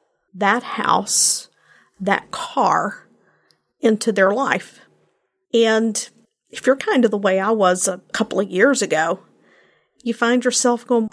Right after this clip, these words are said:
"I don't know what it's like to think like a person who makes multi-million dollars or multi-six figures."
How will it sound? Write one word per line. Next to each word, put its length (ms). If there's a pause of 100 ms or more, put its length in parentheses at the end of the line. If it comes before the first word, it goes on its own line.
"I 100
don't 260
know 300 (320)
what 260
it's 240
like 440 (1000)
to 100
think 420
like 220
a 40
person 720 (720)
who 500 (540)
makes 380
multi-million 1000
dollars 640
or 460 (500)
multi-six 1040
figures." 640